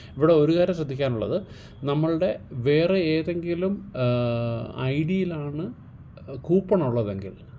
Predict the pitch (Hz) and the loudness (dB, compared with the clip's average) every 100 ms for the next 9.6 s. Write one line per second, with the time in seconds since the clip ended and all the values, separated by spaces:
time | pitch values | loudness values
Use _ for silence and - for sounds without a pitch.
0 | 135 175 180 160 156 180 196 - - 139 | -4 -4 0 -2 0 0 -2 -4 -8 -4
1 | 139 160 175 170 156 156 156 160 156 147 | -2 -2 -2 0 0 0 -4 -2 -2 -2
2 | 151 151 147 151 165 156 147 147 156 147 | -2 -2 -4 -4 -4 -2 -2 -2 -2 -2
3 | 147 - 156 143 139 107 90 - - - | -2 0 0 2 2 2 -4 -14 -20 -20
4 | - - - - - 143 190 165 - 175 | -20 -20 -20 -20 -6 2 4 4 4 2
5 | 185 202 160 156 156 165 185 - - 123 | 4 0 -2 0 0 0 -2 -8 -4 0
6 | 123 117 117 117 80 - 127 127 120 123 | 2 2 0 -2 -4 -6 -6 -4 -2 -2
7 | 120 117 107 110 107 - - - - - | -2 -2 0 -2 -4 -8 -18 -20 -20 -12
8 | 131 131 117 117 139 143 147 147 147 147 | -6 -4 -2 0 2 2 2 2 2 2
9 | 147 160 135 127 101 - | 0 0 2 2 0 -2